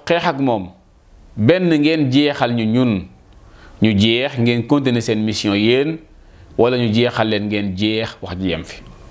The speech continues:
Ah, bi ñu waxee loolu nag, Abu Talib nag xaw na am lu mu yëg.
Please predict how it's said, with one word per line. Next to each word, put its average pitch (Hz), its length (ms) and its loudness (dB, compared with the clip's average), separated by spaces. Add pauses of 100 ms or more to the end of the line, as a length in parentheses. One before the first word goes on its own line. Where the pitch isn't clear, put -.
(1120)
Ah, 139 180 2
bi 113 120 2
ñu 123 100 2
waxee 127 260 2
loolu 101 220 0
nag, 92 140 -2 (920)
Abu 98 240 2
Talib 107 260 2
nag 123 160 0
xaw 98 180 0
na 107 380 0 (520)
am 104 120 2
lu 101 100 2
mu 117 120 2
yëg. 143 160 2